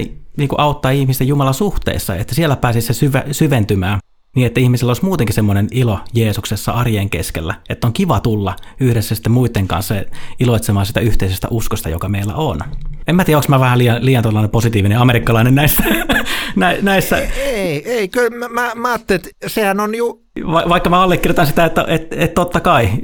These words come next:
Speaker 1: seurakunta on syntisten sairaala ja ilman muuta siellä, siellä saadaan niinku synnit anteeksi kaikki tämä.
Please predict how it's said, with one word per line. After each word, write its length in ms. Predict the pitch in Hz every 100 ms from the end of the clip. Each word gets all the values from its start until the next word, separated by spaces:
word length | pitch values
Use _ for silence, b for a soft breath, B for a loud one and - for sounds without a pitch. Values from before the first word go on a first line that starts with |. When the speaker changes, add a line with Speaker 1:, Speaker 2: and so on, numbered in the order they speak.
| - -
Speaker 1:
seurakunta 440 | 147 135 135 127
on 80 | 123
syntisten 460 | 156 139 127 135
sairaala 460 | 113 120 117 117 113
ja 100 | 117
ilman 300 | 139 127 120
muuta 340 | 147 139 110 92 -
siellä, 300 | 110 120 113 -
siellä 220 | 123 113
saadaan 300 | 117 110 113
niinku 140 | 113
synnit 320 | - 131 113 113
anteeksi 300 | 117 - -
kaikki 320 | 131 - 120
tämä. 260 | 135 120